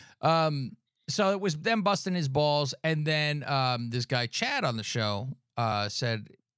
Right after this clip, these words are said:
"You are," he called me the equivalent of Gary the R word, which,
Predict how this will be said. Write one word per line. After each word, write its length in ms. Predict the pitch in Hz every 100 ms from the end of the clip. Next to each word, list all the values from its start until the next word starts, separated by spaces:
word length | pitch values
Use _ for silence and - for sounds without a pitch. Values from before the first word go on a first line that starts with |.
| _ 95 117
"You 380 | 139 156 156 156
are," 440 | 131 131 120 113 123
he 140 | 131
called 380 | 135 151 143 131
me 240 | 127 131 123
the 200 | 117 113
equivalent 480 | - 127 117 113
of 180 | 104 101
Gary 300 | 107 113 110
the 200 | 101 104 -
R 260 | 107 113
word, 320 | 101 90 92 101
which, 360 | 104 104 -